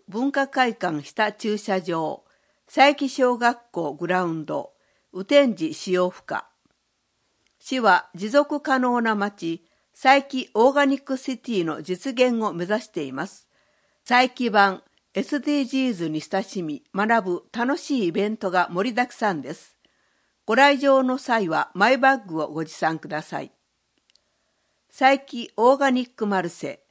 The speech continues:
観光まちづくり佐伯共催イベント、有機ジャス認証野菜や佐伯の恵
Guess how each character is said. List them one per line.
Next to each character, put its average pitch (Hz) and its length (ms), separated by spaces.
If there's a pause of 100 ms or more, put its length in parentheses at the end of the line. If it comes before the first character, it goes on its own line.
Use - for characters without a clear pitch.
(440)
観 285 240
光 269 220
ま 254 140
ち 247 120
づ 233 140
く 202 140
り 156 180
佐 - 160 (100)
伯 269 240
共 240 320
催 214 360
イ 175 120
ベ 180 160
ン 156 80
ト、 - 320 (640)
有 262 260
機 240 460
ジ - 100
ャ - 80
ス - 140
認 277 260
証 247 300
野 214 160
菜 160 300
や 139 200 (360)
佐 269 280
伯 277 180
の 254 220
恵 196 140